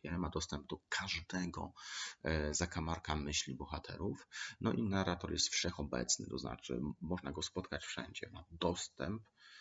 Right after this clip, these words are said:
e, do każdej przestrzeni, którą opisuje w eposie. Czyli jego kamery są rozstawione wszędzie, dosłownie wszędzie. Tak? Mamy, mamy, e, narratora, który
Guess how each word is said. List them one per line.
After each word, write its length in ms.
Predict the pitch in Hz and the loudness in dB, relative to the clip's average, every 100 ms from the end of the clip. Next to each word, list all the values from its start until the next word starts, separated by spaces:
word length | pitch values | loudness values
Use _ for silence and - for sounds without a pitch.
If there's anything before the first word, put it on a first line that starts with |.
| - - | -12 -2
e, 240 | 71 69 - | 0 0 0
do 280 | 82 82 - - | 2 2 -2 -4
każdej 600 | - 101 101 87 95 92 | 2 2 2 2 2 2
przestrzeni, 800 | 90 87 - - 90 85 82 78 | 2 -2 0 2 4 4 2 -2
którą 340 | - 69 71 | -4 -4 -2
opisuje 440 | - - - 64 67 | -4 -2 -2 -2 -2
w 60 | |
eposie. 460 | - - 53 - - - _ - - - - | -4 -4 -4 -2 -4 -10 _ -12 -4 -4 -4
Czyli 200 | - 92 | 2 6
jego 220 | 90 87 | 8 6
kamery 360 | 90 76 78 71 | 4 2 2 2
są 240 | - 73 | 2 4
rozstawione 720 | 90 - - 76 80 60 - - - - - | 4 4 2 0 0 -2 -4 -8 -8 -8 0
wszędzie, 460 | - 69 64 60 - | 2 2 0 -4 -4
dosłownie 420 | 92 - 98 73 | -4 0 2 0
wszędzie. 420 | 65 - - - - _ | -2 -6 -8 -12 -16 _
Tak? 160 | - - - | -12 -10 -2
Mamy, 460 | 85 85 78 71 69 | 0 0 -2 -2 0
mamy, 440 | 80 78 73 76 - - - - | 2 2 0 -4 -6 -10 -10 -2
e, 80 | 76 69 73 71 69 | 0 2 0 0 0
narratora, 720 | 82 90 85 78 - 90 73 | 4 4 4 2 2 2 2
który 600 | 73 - 80 67 60 - | 0 0 2 2 2 -2